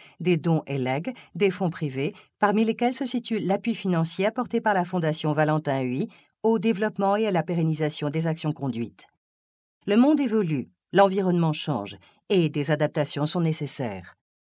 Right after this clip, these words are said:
Dès deux mille seize, trois constats ont conduit l'association Valentin Huy à réfléchir à sa nécessaire transformation. Le numérique envahit la vie de tous, la population des personnes déficientes visuelles en France est en forte croissance, et les ressources de l'association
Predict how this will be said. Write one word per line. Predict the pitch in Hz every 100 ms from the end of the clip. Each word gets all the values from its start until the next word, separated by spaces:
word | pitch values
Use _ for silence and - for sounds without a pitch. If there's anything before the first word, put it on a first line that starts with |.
| _ -
Dès | 254
deux | 302
mille | 277 240
seize, | - 233 233 277
trois | - 196
constats | 185 165 165 170
ont | 156
conduit | 147 139 147 143
l'association | 156 160 156 151 151 160
Valentin | 139 127 120 139 131
Huy | 190 233 - - -
à | 208
réfléchir | 226 226 202 202 196
à | 185
sa | 185
nécessaire | 165 160 156 151 143
transformation. | 143 - 131 120 113 - 92 - _ _ _ _
Le | 175 196
numérique | 175 190 180 175 175
envahit | 165 151 147
la | 143 131
vie | 123
de | 131
tous, | - 180 - - - - -
la | 185 180
population | 165 180 170 165 185 170
des | 156
personnes | 151 156 160
déficientes | 160 165 156 165 151
visuelles | 147 139 147
en | 139
France | 135 151 151 147
est | 123
en | 123
forte | - 135 131
croissance, | - 123 - 139 214 - - - - -
et | 247
les | 233
ressources | 226 - 220 -
de | 170
l'association | 147 151 165 165 156 -